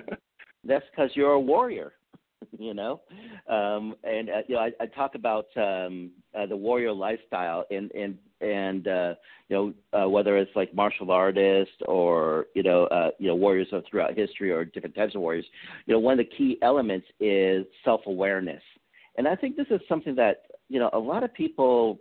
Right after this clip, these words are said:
Speaker 2: really kinda ignore. Um, and, and they, they, I, I, it amazes me that, uh, you know, really don't have that much self-awareness of their thoughts,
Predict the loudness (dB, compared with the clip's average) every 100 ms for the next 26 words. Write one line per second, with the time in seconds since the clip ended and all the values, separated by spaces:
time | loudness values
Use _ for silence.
0 | _ -6 -4 -4 -4 -4 -4 -4 -2 0
1 | 0 -2 -8 _ -20 -20 _ _ 2 2
2 | 2 0 0 0 0 0 0 -10 _ _
3 | 2 2 0 _ 0 0 2 2 2 -2
4 | -2 -2 -2 -4 0 0 0 -6 -6 -4
5 | -2 -4 -4 -8 _ -4 0 2 0 -2
6 | -6 -4 -4 -8 _ -8 0 4 4 2
7 | -2 -8 _ _ _ -18 -4 0 0 -2
8 | -4 -2 -2 -4 -8 -6 -4 -4 -6 -4
9 | -2 -2 -6 -8 -8 -2 -2 0 -4 -4
10 | -2 0 0